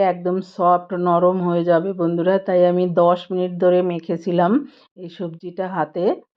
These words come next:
সব কিছুর সঙ্গে এত ভালো করে মাখতে হবে যেন হাফ রান্না এটার মধ্যেই হয়ে যায়, একদম সবজিগুলো সফট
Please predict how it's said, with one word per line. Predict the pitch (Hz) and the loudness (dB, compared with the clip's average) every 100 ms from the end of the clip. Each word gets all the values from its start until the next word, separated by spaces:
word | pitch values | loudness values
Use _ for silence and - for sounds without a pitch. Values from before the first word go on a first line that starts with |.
| _ _ _ _ 202 | _ _ _ _ -16
সব | 190 _ | -16 _
কিছুর | 208 208 202 | -14 -12 -10
সঙ্গে | 202 190 196 208 - 185 | -8 -4 0 0 -2 -10
এত | 180 202 190 | -10 -14 -12
ভালো | 180 170 180 | -8 -4 -4
করে | 185 190 190 | -4 -4 -2
মাখতে | 175 175 _ 190 | -4 -6 _ -14
হবে | 190 185 | -8 -6
যেন | 185 185 - _ _ _ | -4 -6 -10 _ _ _
হাফ | - 180 175 | -12 -10 -6
রান্না | 190 180 180 185 180 | -2 0 0 -2 -2
এটার | 175 180 180 | -2 -2 -2
মধ্যেই | 180 175 185 196 185 | -4 0 2 2 2
হয়ে | 170 170 | 0 2
যায়, | 170 185 - - - - 185 | 4 4 0 -12 -20 -14 -14
একদম | 180 175 202 208 | -12 -10 -8 -8
সবজিগুলো | 190 175 196 185 190 185 185 | -10 -12 -12 -8 -4 -4 -4
সফট | 175 175 | -2 -2